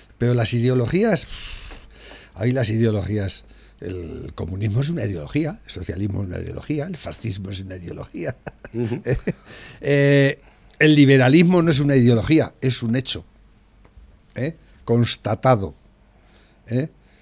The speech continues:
Speaker 1: El liberalismo es lo que nos ha salvado siempre y nos salvará.
Speaker 2: Y el
Speaker 1: Igual que
Speaker 2: liberalismo
Speaker 1: la,
Speaker 2: ha
Speaker 1: igual
Speaker 2: sido el
Speaker 1: que la
Speaker 2: espejo que
Speaker 1: ciencia.
Speaker 2: hemos mirado cuando
Speaker 1: ¿Eh?
Speaker 2: hemos estado bajo el socialismo, ¿no?
Speaker 1: Cualquier, cualquier país, cualquier dictadura criminal de derechas o de izquierdas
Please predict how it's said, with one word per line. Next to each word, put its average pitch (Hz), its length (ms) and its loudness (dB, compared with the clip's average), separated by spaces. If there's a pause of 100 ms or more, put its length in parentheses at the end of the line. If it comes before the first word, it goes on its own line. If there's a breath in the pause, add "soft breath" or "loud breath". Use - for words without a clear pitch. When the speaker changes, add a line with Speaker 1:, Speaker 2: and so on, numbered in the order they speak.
(240 soft breath)
Speaker 1:
El 113 180 0
liberalismo 135 800 4
es 135 120 2
lo 131 160 2
que 120 120 -2
nos 113 180 -2
ha 143 80 0
salvado 117 480 0
siempre 98 680 -6 (600)
y 120 100 0
nos 110 200 -2
salvará. 98 500 -4 (100)
Speaker 2:
Y 120 100 -8
el 135 80 -4
Speaker 1:
Igual 127 240 4
que 151 60 2
Speaker 2:
liberalismo 131 260 4
Speaker 1:
la, - 80 2
Speaker 2:
ha - 20 2
Speaker 1:
igual - 20 2
Speaker 2:
sido 151 160 6
el 151 60 4
Speaker 1:
que 151 60 6
la 120 60 4
Speaker 2:
espejo 156 160 6
que - 40 4 (100)
Speaker 1:
ciencia. 156 60 4
Speaker 2:
hemos 151 160 2
mirado 143 400 0
cuando 131 200 2
Speaker 1:
¿Eh? 120 40 4
Speaker 2:
hemos 131 140 0
estado 143 420 2
bajo 120 320 2
el 117 100 2
socialismo, 156 320 10
¿no? 127 80 6
Speaker 1:
Cualquier, 143 460 8 (100)
cualquier 151 720 6
país, 160 640 6 (300)
cualquier 143 720 2 (280 soft breath)
dictadura 147 800 4
criminal 135 720 4
de 127 140 4
derechas 131 540 2
o 139 60 2
de 127 100 2
izquierdas 117 640 0